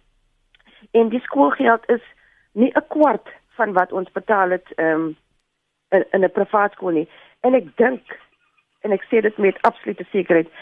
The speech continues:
dat wat sy nou kry in die hoofstroomskool, waar mense ook 'n, 'n negatiewe persepsie oor het, is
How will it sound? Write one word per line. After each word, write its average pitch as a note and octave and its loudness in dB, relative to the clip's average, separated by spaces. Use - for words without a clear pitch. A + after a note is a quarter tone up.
dat G3 0
wat F#3+ 0
sy A#3 -4
nou F#3 0
kry D3+ -2
in F#3+ -4
die E3+ 0
hoofstroomskool, F3+ 0
waar F3 2
mense E3+ 0
ook - -2
'n, F3 2
'n F3+ 0
negatiewe E3+ 0
persepsie - -2
oor D3 4
het, C#3 0
is G4+ -2